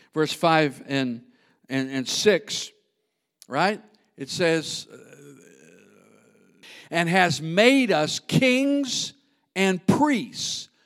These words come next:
to his God and Father. To him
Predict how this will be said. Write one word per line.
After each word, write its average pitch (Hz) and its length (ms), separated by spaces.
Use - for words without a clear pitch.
to 175 160
his 247 240
God 170 340
and 175 140
Father. 143 640
To 185 180
him 185 640